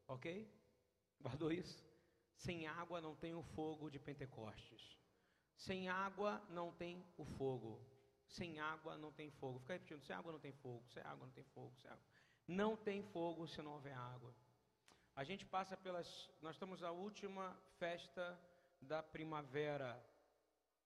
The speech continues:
Quem não sabe, a gente sempre ensina isso, é um ensinamento básico do Asher Treiter, que a gente traz nessa casa há muitos anos,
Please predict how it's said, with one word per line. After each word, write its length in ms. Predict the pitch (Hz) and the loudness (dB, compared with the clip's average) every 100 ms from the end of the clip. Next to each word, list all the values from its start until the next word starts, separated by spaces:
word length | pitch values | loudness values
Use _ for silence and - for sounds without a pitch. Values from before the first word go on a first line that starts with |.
| _ _ _ - | _ _ _ -10
Quem 180 | 135 | -6
não 80 | 147 | -6
sabe, 480 | - 175 175 170 160 160 147 - | -2 2 2 0 -4 -8 -10 -12
a 40 | 131 | -10
gente 200 | 151 - | -10 -8
sempre 400 | - 180 - 156 | -4 -4 -4 -8
ensina 400 | - 170 160 143 | -6 -2 2 2
isso, 320 | 151 - 160 | 2 -2 -4
é 40 | |
um 180 | 156 156 | -4 -6
ensinamento 500 | 143 165 151 160 - 135 | -6 -2 -2 -2 -6 -2
básico 560 | 147 151 160 - 151 160 | 2 4 2 -2 -6 2
do 100 | 147 | 4
Asher 260 | 151 - 143 123 | 4 2 -4 -2
Treiter, 520 | 143 147 143 151 147 - - - | 2 2 2 -2 -2 -12 -20 -2
que 80 | 135 | 2
a 40 | |
gente 160 | 139 156 | 2 2
traz 200 | 156 147 | 2 4
nessa 220 | 143 143 | 2 -2
casa 300 | - 143 135 | 2 2 4
há 20 | |
muitos 560 | 131 151 175 165 160 120 | 4 6 4 4 -2 0
anos, 400 | 135 139 139 | 2 0 -2